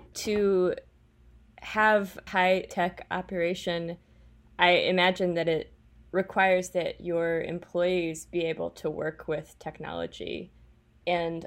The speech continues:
I'm curious if, in your experience, this has changed how sawmills are, uh, hiring or the kind of employee that they're looking for. Are they looking for people that are more familiar with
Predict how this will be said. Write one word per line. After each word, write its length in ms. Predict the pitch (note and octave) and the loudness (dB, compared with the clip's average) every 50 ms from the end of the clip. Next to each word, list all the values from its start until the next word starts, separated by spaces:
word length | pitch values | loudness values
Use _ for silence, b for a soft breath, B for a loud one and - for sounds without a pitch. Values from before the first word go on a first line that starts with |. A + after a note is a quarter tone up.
| - - | -8 -6
I'm 180 | - E3 F3+ | -6 -6 -6
curious 760 | F3+ - - G#3+ G#3 G#3 G3+ F#3+ F3+ E3 E3+ - - - - - _ - | -8 -10 -8 -6 -4 -2 0 2 2 0 0 -4 -8 -14 -14 -14 _ -8
if, 320 | - E3 E3 - - - - | -6 -6 -6 -8 -12 -14 -8
in 160 | - E3+ E3 E3 | -6 -6 -4 -4
your 140 | E3 D#3+ | -4 -4
experience, 920 | D#3+ E3 E3 - - - D#3+ D#3+ E3+ E3+ E3 D#3+ D#3 D#3 D#3 - - - - _ _ _ _ _ _ - | -6 -6 -10 -14 -12 -8 -6 -4 -4 -4 -4 -6 -6 -8 -10 -12 -14 -16 -16 _ _ _ _ _ _ -8
this 160 | F3 F3 - | -6 -4 -4
has 160 | F3 E3+ - | -6 -6 -6
changed 420 | - - D3 D3+ D#3+ D#3+ - - | -8 -8 -6 -6 -6 -8 -10 -12
how 240 | - - D#3 D3+ D3+ | -8 -6 -4 -4 -4
sawmills 720 | D#3 - - D3 D3 D3+ D#3 D3+ D3+ D3 C#3+ D3+ - - - | -4 -6 -8 -6 -6 -6 -6 -6 -6 -6 -6 -8 -10 -8 -4
are, 480 | - D3+ D3 C#3+ D3 D3+ D3+ F3 - - - - _ _ _ _ _ _ _ _ _ _ _ - | -2 -2 -2 -2 -2 -4 -6 -6 -10 -18 -20 -20 _ _ _ _ _ _ _ _ _ _ _ -6
uh, 100 | - - | -6 -6
hiring 640 | - F3 F3+ F3 E3+ F3 G3 A3 A#3 B3+ C4 C4+ B3+ - _ _ _ _ _ _ _ _ - | -6 -4 -2 0 0 0 -2 -2 -4 -4 -6 -8 -10 -12 _ _ _ _ _ _ _ _ -10
or 380 | - E3+ D#3 D3+ D3+ D#3 D#3 - - - | -8 -6 -4 -4 -4 -4 -6 -8 -6 -6
the 100 | E3 E3 | -6 -6
kind 340 | E3 - E3+ D#3 E3 E3 E3 | -6 -6 -6 -6 -4 -2 -4
of 120 | E3 E3+ | -4 -4
employee 480 | E3 D#3 D#3 - - D3+ D#3 D#3 D#3 D#3 | -6 -8 -6 -6 -6 -2 -2 -2 -2 -2
that 200 | D#3 D#3 D#3 - | -4 -6 -6 -6
they're 160 | D#3 D#3 D3+ | -6 -6 -4
looking 380 | D3+ D3+ - - G3+ G3+ A3 | -4 -6 -6 -6 -6 -6 -6
for. 500 | G#3+ - - G#3 G#3 G#3 G#3+ G#3+ A3 A3 - _ _ _ | -6 -8 -8 -6 -4 -4 -4 -4 -6 -8 -12 _ _ _
Are 100 | - E3+ | -2 -2
they 140 | E3 E3 D#3+ | 0 -2 -2
looking 400 | E3 D#3 E3 F3 - F3 E3 F3+ | -2 -4 -4 -6 -6 -6 -8 -8
for 200 | F3 - - E3+ | -8 -8 -8 -8
people 360 | E3 - D#3+ D#3+ - - D#3+ | -8 -8 -10 -10 -8 -8 -8
that 140 | D#3+ E3+ E3 | -6 -6 -8
are 100 | E3+ E3+ | -8 -8
more 240 | D#3+ D#3 D3+ D3+ D#3 | -8 -8 -8 -8 -8
familiar 720 | D#3 - - D#3+ D#3 D3+ D3 D3 D3+ D#3 D#3 D#3+ D#3+ D#3+ D#3+ | -10 -10 -8 -8 -8 -8 -8 -6 -6 -4 -2 -2 -2 -4 -6
with 300 | D#3+ D#3 D3+ D#3 - | -6 -6 -8 -8 -10